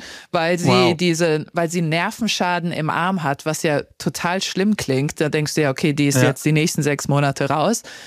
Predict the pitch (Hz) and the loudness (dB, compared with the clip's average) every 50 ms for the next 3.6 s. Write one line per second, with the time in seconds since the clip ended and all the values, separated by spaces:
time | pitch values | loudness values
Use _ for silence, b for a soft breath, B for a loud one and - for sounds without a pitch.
0 | B B B B - - - 208 233 - - 233 226 233 - - - - 226 - | B B B B -4 -2 -2 -2 -4 -4 -2 -2 -2 -2 -2 -6 -6 -4 -2 0
1 | - 202 214 202 190 202 214 - - - b b b b b b b b - 165 | 0 2 2 2 2 0 -2 -6 -12 -20 b b b b b b b b -18 -6
2 | 156 - 190 202 208 233 254 247 - - - - 185 - 202 202 247 - - - | -4 -2 0 2 2 0 0 -2 -4 -8 -10 -6 -2 0 0 0 -2 -4 -8 -8
3 | - 220 208 196 - 196 202 208 - - - | -4 -4 -4 -2 0 0 0 -2 -2 -6 -14